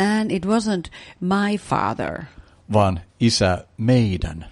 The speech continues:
Speaker 1: But he taught us, "Our Father."
Speaker 2: Siinä on heti se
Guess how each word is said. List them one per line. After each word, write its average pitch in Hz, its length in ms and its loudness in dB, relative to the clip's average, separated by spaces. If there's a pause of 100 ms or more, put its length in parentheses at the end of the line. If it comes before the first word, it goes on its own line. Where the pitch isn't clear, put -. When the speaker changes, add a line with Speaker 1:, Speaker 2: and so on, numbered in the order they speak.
Speaker 1:
But 180 180 0
he 185 80 -2
taught 185 320 -4
us, - 160 -10 (520)
"Our 175 120 0
Father." - 480 -12 (240)
Speaker 2:
Siinä 117 260 2
on 110 60 6
heti 127 260 4
se 104 200 0